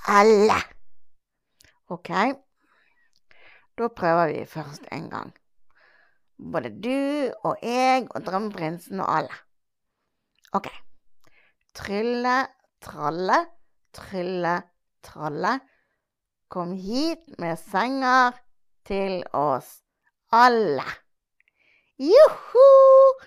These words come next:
Der kom det masse senger. Oi, vi trenger ikke alle disse, vel? Gjør vi det? Vi er jo bare,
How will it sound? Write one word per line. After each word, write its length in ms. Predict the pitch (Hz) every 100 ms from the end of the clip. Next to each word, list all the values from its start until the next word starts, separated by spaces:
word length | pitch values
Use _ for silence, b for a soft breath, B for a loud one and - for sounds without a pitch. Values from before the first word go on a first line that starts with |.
| B B _ _ _ _ _ 277 220 _
Der 200 | 440 415 403
kom 220 | - 427 415
det 120 | 427 403 415
masse 460 | 440 254 - 480 427
senger. 460 | 359 370 403 370 269
Oi, 200 | 427 320 - b b b
vi 80 | 349
trenger 380 | 349 403 494 277
ikke 200 | 269 240 220
alle 200 | 440 415
disse, 380 | 285 427 - 466
vel? 220 | 208 190 508 - 440
Gjør 140 | 508
vi 80 | 359 359
det? 100 | 587 - _ _ _ _ - _ _ 302
Vi 100 | 330
er 120 | 392
jo 120 | 302 208
bare, 340 | 214 226 277